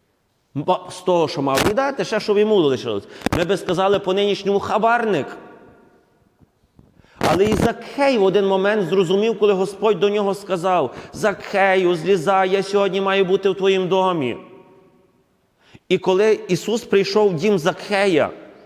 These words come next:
сказав: «На цей дім зійшло спасіння».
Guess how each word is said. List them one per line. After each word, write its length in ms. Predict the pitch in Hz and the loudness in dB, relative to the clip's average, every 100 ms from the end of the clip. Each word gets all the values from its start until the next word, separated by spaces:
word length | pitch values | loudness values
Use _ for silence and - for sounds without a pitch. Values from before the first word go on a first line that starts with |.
| - _ _ _ _ _ - | -20 _ _ _ _ _ -18
сказав: 760 | - 190 160 190 190 - - - - - - | -4 -2 2 0 0 -8 -16 -20 -20 -18 -4
«На 180 | 170 | -2
цей 280 | 170 196 180 | -2 0 0
дім 280 | 143 180 170 | 0 0 0
зійшло 400 | 151 156 160 175 | 0 -2 -2 -2
спасіння». 760 | 170 147 139 - 160 117 98 | -4 -6 -4 -2 -2 -2 -8